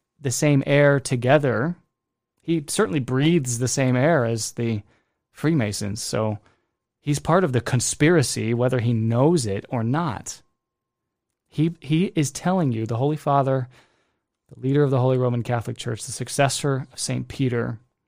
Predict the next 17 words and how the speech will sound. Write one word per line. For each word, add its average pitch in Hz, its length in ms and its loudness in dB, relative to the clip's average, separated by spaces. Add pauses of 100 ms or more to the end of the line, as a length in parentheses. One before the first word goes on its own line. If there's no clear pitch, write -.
(220)
is - 160 -10
telling 151 400 0
you 110 320 -4 (1500)
that 123 180 -14
Pope 170 240 -4
Saint - 380 -4
Pius 147 380 0
the 127 100 -6
fifth 151 480 0
was 117 120 -4
wrong 117 600 2 (760)
in 120 120 -2
fighting 123 400 0
the 117 80 -2
Muslims 113 480 -4
at 120 120 -8
Lepanto. 120 640 -8